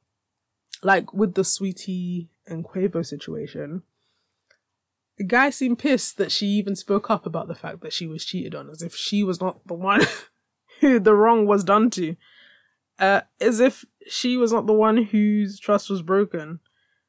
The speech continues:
And apparently she's not the woman you think she is because she spoke up, spoke her truth.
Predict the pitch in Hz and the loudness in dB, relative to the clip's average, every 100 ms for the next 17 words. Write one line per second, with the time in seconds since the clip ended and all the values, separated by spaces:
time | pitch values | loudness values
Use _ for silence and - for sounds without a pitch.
0 | _ _ _ _ _ _ _ 180 185 190 | _ _ _ _ _ _ _ -2 0 0
1 | 180 - 156 196 185 - 202 185 165 180 | -4 -8 -6 -4 -2 -2 -2 -2 -4 -4
2 | 190 175 170 175 170 - 180 - 170 147 | -4 -6 -8 -10 -14 -10 -10 -8 -12 -14
3 | 139 170 156 - - 170 - - - - | -18 -16 -14 -14 -12 -12 -12 -16 -16 -18
4 | - 170 - 165 202 | -12 -12 -12 -10 -8